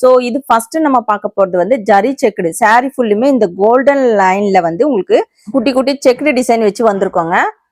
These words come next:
So இங்க பாருங்க, இதே கலர் தான் நானுமே வியர் பண்ணிருக்கேன்.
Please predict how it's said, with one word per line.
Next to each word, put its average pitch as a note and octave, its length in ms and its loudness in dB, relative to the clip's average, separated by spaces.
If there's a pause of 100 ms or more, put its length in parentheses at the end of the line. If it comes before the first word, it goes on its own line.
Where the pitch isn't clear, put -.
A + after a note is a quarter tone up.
(120)
So - 140 -10
இங்க G3+ 200 -2
பாருங்க, F#3+ 300 0 (2250)
இதே B3 200 6 (200)
கலர் A3 280 4
தான் B3 200 2
நானுமே A3 280 2 (100)
வியர் A3 280 2
பண்ணிருக்கேன். G#3 460 0